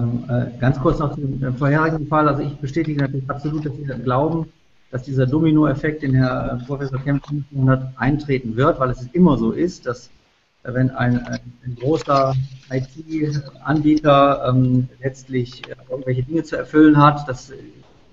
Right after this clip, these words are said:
ist ja auch der Klassiker im Datenschutz, logischerweise, dass man sozusagen diesen Dominoeffekt, das einfach durchschiebt bis nach unten und dann landet es natürlich bei den ganzen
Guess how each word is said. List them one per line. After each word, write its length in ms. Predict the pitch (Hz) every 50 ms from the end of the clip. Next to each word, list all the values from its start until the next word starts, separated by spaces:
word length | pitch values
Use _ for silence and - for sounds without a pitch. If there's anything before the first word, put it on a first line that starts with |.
| _ _ 117 120
ist 100 | 139 127
ja 100 | - 139
auch 60 | 123
der 80 | 127 123
Klassiker 420 | - - 147 143 147 143 - 131
im 120 | 117 113 113
Datenschutz, 580 | 123 135 147 147 - - - 170 170 - -
logischerweise, 600 | 151 156 156 151 127 135 120 117 123 139 156 160 160
dass 160 | 151 131 -
man 100 | 139 131
sozusagen 380 | 135 143 139 135 131 131 131 135
diesen 240 | 139 - 131 123 -
Dominoeffekt, 680 | - 147 156 160 156 151 147 139 131 131 - 147 143 -
das 120 | 131 -
einfach 280 | - 139 127 131 131 131 -
durchschiebt 1200 | 143 147 151 151 151 - - - _ _ _ _ _ _ _ _ - - - 170 175 170 - - -
bis 160 | 160 143 -
nach 180 | 151 127 120 -
unten 340 | 165 160 170 170 151 156
und 100 | 151 139
dann 320 | 127 135 135 135 131 - -
landet 320 | 120 135 147 151 135 127
es 100 | 131 127
natürlich 300 | 135 127 131 131 120 -
bei 80 | 131 127
den 160 | 123 123 117
ganzen 540 | 117 127 131 123 - - 113 113 - -